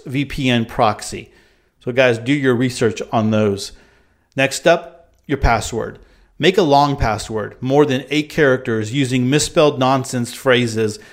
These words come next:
and a combination of numbers and characters and upper and lowercase letters. Do not use the same password for every site you access. Change your password frequently. You can check the strength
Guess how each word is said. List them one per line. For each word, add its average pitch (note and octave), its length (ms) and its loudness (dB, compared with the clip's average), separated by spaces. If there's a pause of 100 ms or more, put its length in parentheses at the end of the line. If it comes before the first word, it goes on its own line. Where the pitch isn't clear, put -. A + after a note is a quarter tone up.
(140)
and C3+ 120 0
a B2+ 40 -2
combination E3+ 720 2
of A#2 120 2
numbers D#3+ 440 2
and F3+ 140 -4
characters B2+ 560 0
and A#2 200 -4
upper D3+ 280 2
and B2+ 120 2
lowercase C3 560 4
letters. G#2+ 440 -2 (380)
Do C#3 120 -2
not D#3+ 300 0
use F3 240 0
the D3+ 100 -2
same D#3 280 -4
password C#3 520 2
for C3+ 280 -2
every D3 280 2
site A#2+ 360 -2
you B2+ 120 2
access. A#2 600 -4 (400)
Change E3+ 280 0
your G3+ 80 2
password C#3 480 0
frequently. A#2 580 -4 (420)
You D3 140 2
can D3 140 0
check F3+ 300 0
the F#3+ 80 4
strength D3 500 -2